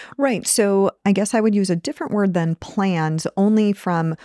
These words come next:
we're making a care plan. We're being strategic at what that person needs the most. That plan may be different for every single person who comes in.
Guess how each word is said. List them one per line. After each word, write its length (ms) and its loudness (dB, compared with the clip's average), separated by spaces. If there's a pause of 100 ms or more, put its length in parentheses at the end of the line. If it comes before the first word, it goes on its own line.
(180)
we're 140 4
making 440 4
a 240 0
care 320 -2
plan. 380 -2
We're 140 -2
being 500 2
strategic 1200 -6
at 160 -2
what 240 0
that 200 -2
person 500 0
needs 400 0
the 100 0
most. 720 -2 (460)
That 260 -2
plan 600 2 (340)
may 300 4
be 240 0
different 420 0
for 400 2
every 260 0
single 260 -6
person 340 -6
who 180 -2
comes 220 -6 (160)
in. 260 -6